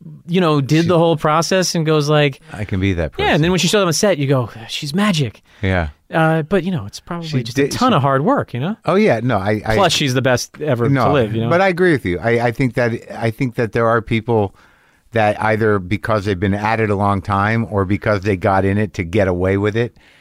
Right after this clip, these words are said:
Speaker 2: Uh,
Speaker 1: Yeah, yeah, yeah, yeah. Oh, man, you can see that in people's eyes, too. You know, I, I feel the same way about working with these auteurs. That's
Speaker 2: Yeah.
Speaker 1: what really changed it for me through osmosis, kind of. You're around them. When I, uh,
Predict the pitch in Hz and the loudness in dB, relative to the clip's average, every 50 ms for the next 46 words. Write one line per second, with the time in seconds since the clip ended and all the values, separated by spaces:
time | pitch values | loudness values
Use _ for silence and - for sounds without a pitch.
0 | _ _ _ _ - - 101 101 101 101 101 98 101 101 101 101 98 98 98 95 | _ _ _ _ -4 0 2 2 2 2 0 0 -2 -4 -4 -4 -4 -6 -6 -6
1 | 95 92 95 95 92 78 - _ _ - 127 117 117 113 110 104 104 107 107 120 | -6 -6 -8 -8 -10 -12 -14 _ _ -8 -6 -4 -4 -4 -4 -4 -6 -6 -6 -6
2 | 110 - - 127 120 117 113 110 104 - 113 - 120 101 95 107 104 101 101 - | -6 -4 -2 0 2 2 0 0 -4 -6 -10 -10 -10 -10 -8 -8 -8 -8 -8 -8
3 | - - - - - - - - 139 180 - - - - - 151 151 - 220 180 | -8 -10 -10 -12 -18 -8 -4 0 0 0 0 -2 -4 -2 -2 0 2 2 0 0
4 | 147 - - 143 131 131 127 123 123 120 113 120 117 113 113 - - 139 123 120 | 0 0 0 0 0 2 2 2 0 2 2 2 2 2 0 -2 -2 -2 -2 -2
5 | - 127 113 113 113 98 110 104 - - - 151 127 107 95 - - 117 104 104 | 0 -2 -2 -2 -2 -4 -4 -6 -4 -2 0 0 0 -2 -4 -6 -4 -2 0 2
6 | 98 - 127 123 117 113 104 - - 123 117 110 - 120 101 - - 117 113 113 | 2 2 0 0 -2 -2 -2 -2 -2 -2 -2 -4 -6 -10 -10 -8 -6 -4 -2 -2
7 | 107 107 - - _ _ _ _ _ _ _ _ _ _ _ _ - - - 131 | -2 -4 -6 -8 _ _ _ _ _ _ _ _ _ _ _ _ -20 -8 -4 0
8 | 120 117 110 107 - - 127 135 151 147 - 120 - - - 120 113 110 107 110 | 0 2 2 0 0 -2 0 0 0 0 -2 -4 -6 -4 -4 -4 -4 -4 -4 -4
9 | 107 107 113 123 131 135 120 110 104 98 104 113 113 113 117 117 117 117 113 110 | -4 -2 0 0 0 0 -2 -2 -4 -6 -8 -8 -6 -6 -4 -4 -4 -4 -6 -8
10 | - - 127 113 110 107 101 101 | -10 -8 -6 -4 -4 -4 -6 -8